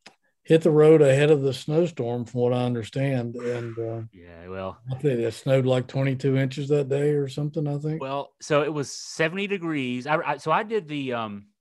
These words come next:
Speaker 2: the morning of the, um, the morning of the championship game, uh, President Ryan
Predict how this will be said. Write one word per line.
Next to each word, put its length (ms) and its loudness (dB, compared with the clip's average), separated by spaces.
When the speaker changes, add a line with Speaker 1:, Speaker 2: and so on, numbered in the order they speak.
Speaker 2:
the 180 -6
morning 400 -4
of 280 2
the, 440 2
um, 400 0
the 80 -4
morning 320 2
of 80 4
the 80 -2
championship 520 -2
game, 500 0
uh, 240 0
President 400 2
Ryan 540 2